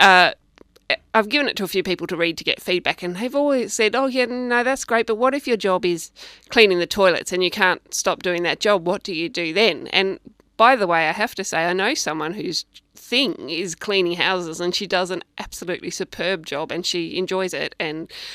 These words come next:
I think, you know, if she couldn't do it for a job, she'd still do it for other people for free. So if your job is cleaning toilets,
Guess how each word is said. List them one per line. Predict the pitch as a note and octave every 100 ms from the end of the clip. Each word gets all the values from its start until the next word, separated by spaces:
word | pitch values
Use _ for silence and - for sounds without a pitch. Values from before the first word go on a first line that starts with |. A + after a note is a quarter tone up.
| -
I | -
think, | - G#3 F3 -
you | G3
know, | C#3+
if | A3
she | - F3+
couldn't | - B3+ A#3
do | F#3
it | -
for | -
a | E3
job, | D#3+ D#3
she'd | - F3
still | - F#3+
do | E3+ F3
it | D#3
for | D#3+
other | D#3+
people | D#3 E3+ D#3+
for | D#3 D#3
free. | - E3 B2+
So | - F3 - - - _
if | - A3+
your | F#4+
job | G#3+ G3+ A3
is | -
cleaning | - F#3 D#3
toilets, | - D3+ F3+ - -